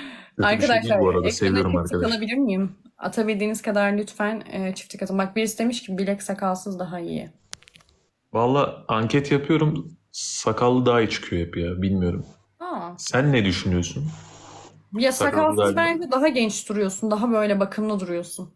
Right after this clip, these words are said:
Speaker 1: Hmm.
Speaker 2: bence. Sakalsız ben daha çok
Speaker 1: Şimdi yirmi yedi yirmi sekiz yaşındayım ya. Tipim de ufak gösteriyor.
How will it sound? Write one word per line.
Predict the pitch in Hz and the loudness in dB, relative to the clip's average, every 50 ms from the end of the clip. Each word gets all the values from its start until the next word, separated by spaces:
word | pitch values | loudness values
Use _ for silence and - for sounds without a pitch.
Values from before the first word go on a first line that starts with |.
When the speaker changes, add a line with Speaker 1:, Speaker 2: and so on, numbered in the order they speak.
| _ _ | _ _
Speaker 1:
Hmm. | - 139 - 185 | -10 -8 -6 -4
Speaker 2:
bence. | 180 175 175 - 170 - - - | -4 -4 -6 -8 -10 -14 -16 -12
Sakalsız | - 220 208 220 220 214 208 208 214 190 175 175 | -10 -8 -4 0 0 0 0 -2 -6 -10 -8 -6
ben | 170 170 175 190 _ - | -8 -8 -8 -12 _ -16
daha | - - - - - 180 180 180 | -16 -16 -14 -10 -8 -6 -6 -6
çok | 185 - - - - | -8 -10 -12 -10 -6
Speaker 1:
Şimdi | - - - 127 131 135 - - | -4 -2 0 2 2 2 0 -2
yirmi | - 175 117 110 117 123 127 135 | -4 -2 2 4 4 6 6 4
yedi | 139 135 147 | 4 6 4
yirmi | 147 135 135 | 4 4 4
sekiz | 127 - 143 139 139 | 2 2 2 4 4
yaşındayım | 135 131 - - 139 151 160 151 104 | 4 2 2 2 2 2 2 2 2
ya. | 87 85 | 0 -2
Tipim | - - - - 117 117 | -4 -6 -2 0 2 2
de | 117 113 101 - - | 4 2 2 0 -2
ufak | - 117 - 123 117 - - | -2 -2 2 0 0 0 2
gösteriyor. | - 90 87 - - - 87 76 90 - - | 0 0 0 0 -2 -2 -2 0 0 0 -2